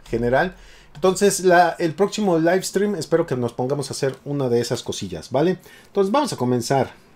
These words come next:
Vamos a empezar con el diseño. ¿Qué les parece? Sí, primero vamos a escoger qué es,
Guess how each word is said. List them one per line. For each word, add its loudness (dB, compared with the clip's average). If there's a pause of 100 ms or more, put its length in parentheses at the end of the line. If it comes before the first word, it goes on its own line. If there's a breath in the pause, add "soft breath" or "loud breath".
Vamos 0
a 2
empezar 0
con 2
el 0
diseño. -2
¿Qué 0
les -2
parece? 0 (500 soft breath)
Sí, 0
primero 0
vamos 2
a -10
escoger -2
qué 2
es, -6